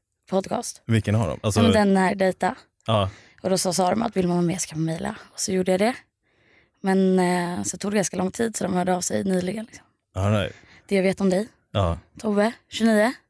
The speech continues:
Speaker 2: Tjugonio, ja.
Speaker 1: Eh, gillar att träna.
Speaker 2: Ja.
Speaker 1: Och, eh, är spontan och gillar nya saker.
Speaker 2: Ja.
Speaker 1: Men om du säger,
Speaker 2: Vadå,
Speaker 1: därför
Speaker 2: fick
Speaker 1: så
Speaker 2: du vä-, vänta, fick du höra det här innan du sa ja, eller?
Speaker 1: Nej, efter.
Speaker 2: Nej.
Speaker 1: Vad
Speaker 2: Ja,
Speaker 1: fick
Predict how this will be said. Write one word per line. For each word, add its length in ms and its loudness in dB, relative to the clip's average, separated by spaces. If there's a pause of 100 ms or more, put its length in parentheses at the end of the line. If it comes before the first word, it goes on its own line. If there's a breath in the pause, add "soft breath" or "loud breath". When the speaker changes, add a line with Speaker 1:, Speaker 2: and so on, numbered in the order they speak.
(100)
Speaker 2:
Tjugonio, 580 -2
ja. 80 -4
Speaker 1:
Eh, 340 2 (320)
gillar 240 4
att 120 2
träna. 420 2 (200)
Speaker 2:
Ja. 240 0 (200)
Speaker 1:
Och, 520 -2
eh, 640 0 (120)
är 80 0
spontan 400 0 (100)
och 60 -2
gillar 180 0
nya 220 2
saker. 420 -2 (140)
Speaker 2:
Ja. 240 0 (360 soft breath)
Speaker 1:
Men 160 0
om 140 2
du 60 -4
säger, 300 -4 (140)
Speaker 2:
Vadå, 180 2
Speaker 1:
därför 140 4
Speaker 2:
fick 120 2
Speaker 1:
så 60 0
Speaker 2:
du 80 4
vä-, 240 4
vänta, 380 0
fick 180 -2
du 120 2
höra 120 4
det 80 2
här 120 -2
innan 200 0
du 100 0
sa 100 0
ja, 320 2
eller? 240 -8
Speaker 1:
Nej, 500 2
efter. 280 2
Speaker 2:
Nej. 280 2
Speaker 1:
Vad 120 2
Speaker 2:
Ja, 80 6
Speaker 1:
fick 120 4